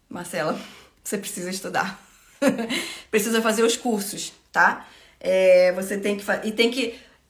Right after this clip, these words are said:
isso aqui que eu quero falar agora, tá? Eu vou, eu vou falar sobre isso, sobre cursos agora. Você precisa fazer os cursos.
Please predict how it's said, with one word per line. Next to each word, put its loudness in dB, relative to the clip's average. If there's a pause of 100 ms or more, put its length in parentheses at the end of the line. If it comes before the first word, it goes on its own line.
(220)
isso 0
aqui -2
que -4
eu 0
quero 0
falar 6
agora, 2
tá? 4
Eu 2
vou, 0
eu -2
vou 2
falar 2
sobre -2
isso, -2
sobre -2
cursos -6
agora. -2
Você -6
precisa -6
fazer -2
os -4
cursos. -12